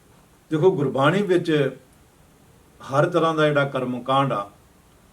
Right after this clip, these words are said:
ਉਸ ਕਰਮ ਕਾਂਡ ਨੂੰ ਗੁਰੂ ਸਾਹਿਬਾਨ ਨੇ ਮਨੁੱਖੀ ਜਿਹੜਾ ਆਚਰਣ ਆ ਉਸ ਤੋਂ ਨੀਵਾਂ ਮੰਨਿਆ। ਜੇਕਰ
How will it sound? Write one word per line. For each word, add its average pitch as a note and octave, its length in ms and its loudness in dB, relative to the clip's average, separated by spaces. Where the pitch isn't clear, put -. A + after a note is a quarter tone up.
ਉਸ D#3+ 240 -4
ਕਰਮ C3+ 480 -4
ਕਾਂਡ B2 320 -2
ਨੂੰ A#2+ 340 -6
ਗੁਰੂ D3 180 -2
ਸਾਹਿਬਾਨ B2 540 -4
ਨੇ B2+ 140 -2
ਮਨੁੱਖੀ C3 600 -4
ਜਿਹੜਾ C3 460 -4
ਆਚਰਣ C3+ 500 -2
ਆ - 120 -14
ਉਸ F3 240 4
ਤੋਂ D3 500 -4
ਨੀਵਾਂ C#3+ 320 0
ਮੰਨਿਆ। C3 380 -4
ਜੇਕਰ B2+ 560 -4